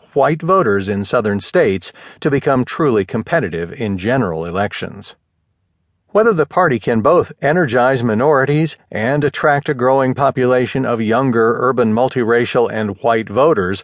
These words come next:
many of whom are drawn to Sanders,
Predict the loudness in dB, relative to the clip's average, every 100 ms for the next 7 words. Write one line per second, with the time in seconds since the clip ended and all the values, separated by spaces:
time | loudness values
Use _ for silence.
0 | -14 -20 -20 _ -4 -2 -4 -4 -4 -4
1 | -6 -2 0 0 0 -6 -4 -2 0 0
2 | -2 -6